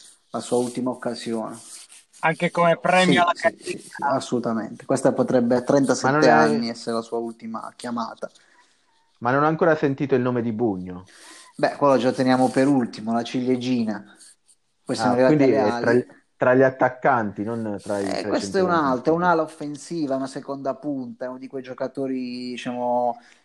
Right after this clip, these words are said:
Speaker 1: che ogni, ogni allenatore vorrebbe dalla sua squadra, no? Perché l'occorrenza riesci,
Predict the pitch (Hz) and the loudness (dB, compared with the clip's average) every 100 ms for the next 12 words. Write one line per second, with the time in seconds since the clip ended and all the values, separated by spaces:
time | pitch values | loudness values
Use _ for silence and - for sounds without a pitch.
0 | _ - 139 135 131 127 127 127 131 139 | _ 2 2 2 0 0 -2 0 0 0
1 | 135 135 131 131 135 127 120 127 120 123 | 2 2 0 2 2 2 2 0 0 0
2 | 123 120 123 - - 120 113 110 120 113 | -2 -4 -6 -6 -2 0 0 -2 -8 -10
3 | 113 127 123 123 131 127 123 117 - 117 | -8 -6 -6 -4 -2 -2 -2 -4 -6 -6
4 | 117 113 - 120 117 | -6 -8 -10 -8 -8